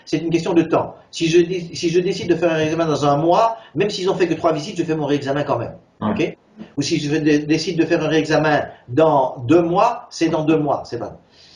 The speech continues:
Speaker 1: Mais en général, je le fais entre un mois et six semaines, mon réexamen. Ok ?
Speaker 2: D'accord, d'accord.
Speaker 1: Et, et je les, et je, et je leur préviens, je les préviens au départ. Je leur dis, dans un mois, c'est-à-dire, on est quoi, le dix ou quelque chose comme ça aujourd'hui, au dix ou onze mars,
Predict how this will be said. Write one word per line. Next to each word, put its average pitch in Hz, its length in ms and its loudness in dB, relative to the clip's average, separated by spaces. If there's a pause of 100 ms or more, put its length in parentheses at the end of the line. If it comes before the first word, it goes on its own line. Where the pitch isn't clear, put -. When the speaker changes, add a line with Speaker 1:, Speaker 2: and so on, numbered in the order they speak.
(140)
Speaker 1:
Mais 127 60 0
en 139 60 2
général, 151 360 0
je 165 80 -2
le 170 80 2
fais 190 100 -2
entre 170 220 0
un 160 60 2
mois 170 120 0
et 156 40 0
six 160 120 -6
semaines, 143 340 -2
mon 143 100 -6
réexamen. 104 480 -2 (220)
Ok ? 110 120 -4
Speaker 2:
D'accord, - 260 0
d'accord. 208 340 0 (120)
Speaker 1:
Et, 156 340 4
et 160 40 2
je 175 140 -6
les, 196 140 0
et 175 140 2
je, 175 100 -8 (140)
et 190 100 -2
je 170 140 -6
leur 208 100 0
préviens, 262 260 0
je 185 120 -6
les 254 80 0
préviens 254 260 0
au 254 40 -2
départ. - 500 0 (280)
Je 131 160 -2
leur 165 140 4
dis, 160 320 -2 (140)
dans 139 340 0
un 202 160 4
mois, 190 320 2
c'est-à-dire, 147 600 0
on 147 200 0
est 139 160 0
quoi, 139 260 4
le 127 100 -2
dix 196 360 -10
ou 120 160 -4
quelque 120 220 -2
chose 120 100 -10
comme 135 100 -4
ça 139 160 0
aujourd'hui, 160 360 -6 (260)
au 165 380 4
dix 180 240 -6
ou 160 60 4
onze 143 200 0
mars, - 560 -4